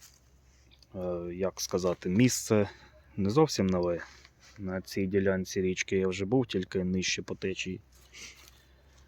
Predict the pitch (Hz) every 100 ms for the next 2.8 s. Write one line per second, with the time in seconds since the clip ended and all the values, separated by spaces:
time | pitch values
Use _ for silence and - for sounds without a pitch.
0 | - - 90 113 117 104 - 104 104 -
1 | 95 101 95 92 90 90 90 98 90 -
2 | 101 - - 98 87 85 -